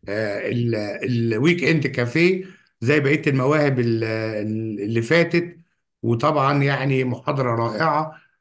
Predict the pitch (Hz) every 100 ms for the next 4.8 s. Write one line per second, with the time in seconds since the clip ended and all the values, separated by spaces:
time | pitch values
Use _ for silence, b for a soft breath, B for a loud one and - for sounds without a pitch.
0 | _ - 147 143 139 127 147 139 110 107
1 | - 170 170 170 113 139 131 127 131 -
2 | 147 147 139 131 113 104 127 131 107 113
3 | 107 127 131 117 113 110 117 120 127 117
4 | 113 107 107 113 117 196 208 -